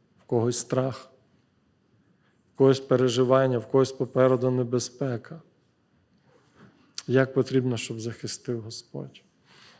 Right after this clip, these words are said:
Є записка, де прохання молитися за людину, яка невиліковно хвора. Людина не знає Господа. Є прохання молитися, щоб Господь допоміг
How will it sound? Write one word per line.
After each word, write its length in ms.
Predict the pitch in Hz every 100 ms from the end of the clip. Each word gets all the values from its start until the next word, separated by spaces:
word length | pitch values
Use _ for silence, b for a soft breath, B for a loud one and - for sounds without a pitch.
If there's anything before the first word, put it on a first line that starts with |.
| b
Є 200 | 131 135
записка, 560 | 131 135 139 147 - 127
де 140 | 117
прохання 520 | 123 127 123 135 135 131
молитися 460 | 131 131 131 147
за 180 | 120 127
людину, 480 | 123 127 135 131 120
яка 240 | 110 123
невиліковно 760 | 120 117 123 123 120 135 131 127
хвора. 480 | - 131 135 - 147 _ _ _ _ _ b b b b b _ _ -
Людина 360 | 123 135 135
не 140 | 131 131
знає 400 | 117 127 127 123
Господа. 640 | 123 135 - - - 156 - _ _ _ _ _ _ _ _ _ _ _ _ _ _ _ -
Є 140 | 127
прохання 560 | 123 127 - 131 127 127
молитися, 580 | 123 127 131 127 - 120
щоб 240 | - 117
Господь 480 | 120 113 - 123 120
допоміг 680 | 123 123 127 135 131 110